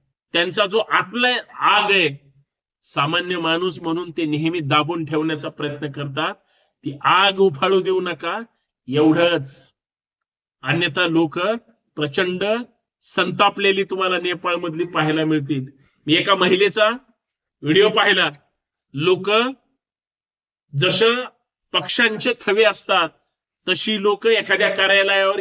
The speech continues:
किंवा एखाद्या नेत्याच्या अंगावर, बंगल्यावर तुटून पडतात. साधी गोष्ट नाही ही. ही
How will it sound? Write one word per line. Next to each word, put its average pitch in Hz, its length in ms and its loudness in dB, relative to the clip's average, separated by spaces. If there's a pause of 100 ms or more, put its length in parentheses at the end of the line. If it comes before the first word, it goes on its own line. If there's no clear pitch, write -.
किंवा 196 180 -2
एखाद्या 190 340 0
नेत्याच्या 180 560 -4
अंगावर, 185 440 -2
बंगल्यावर 180 600 0 (500)
तुटून 220 460 2
पडतात. 190 440 2 (600)
साधी 147 380 -2
गोष्ट 202 340 -4
नाही 254 240 -2
ही. 170 200 -6 (680)
ही 214 440 -4